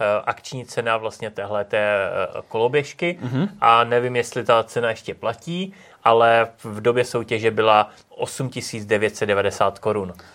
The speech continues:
Speaker 2: Takže pěkný, hodnotný dárek, se kterým se můžete projíždět teďka v rámci vašeho katastru a, eh, případně třeba, když pojedete na nákup, tak i v rámci okresu na koloběžce. Eh, myslím si, že to je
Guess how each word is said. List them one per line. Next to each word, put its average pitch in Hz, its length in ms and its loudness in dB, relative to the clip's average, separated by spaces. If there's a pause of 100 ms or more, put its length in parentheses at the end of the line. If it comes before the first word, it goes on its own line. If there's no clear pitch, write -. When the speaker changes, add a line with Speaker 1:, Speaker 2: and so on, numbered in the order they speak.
Speaker 2:
Takže 143 240 2
pěkný, 160 520 0
hodnotný 151 520 0
dárek, 139 460 4
se 127 100 -8
kterým 131 280 -4
se 135 160 -2
můžete 135 440 -2 (140)
projíždět 147 520 4
teďka 123 260 -2
v 120 40 0
rámci 127 580 0
vašeho 120 400 0
katastru 135 680 0 (580)
a, 123 500 6
eh, 120 840 -6
případně 127 560 0
třeba, 120 480 0
když 113 260 -6 (180)
pojedete 123 260 4
na 117 100 -2
nákup, 117 360 -4
tak 120 180 -6
i 117 40 -6
v 120 40 -4
rámci 117 360 -2
okresu - 520 -2
na 120 100 -2
koloběžce. 131 720 2 (440)
Eh, 110 220 -2
myslím 113 360 -6
si, - 180 -10
že 117 140 -4
to 120 120 0
je 117 120 4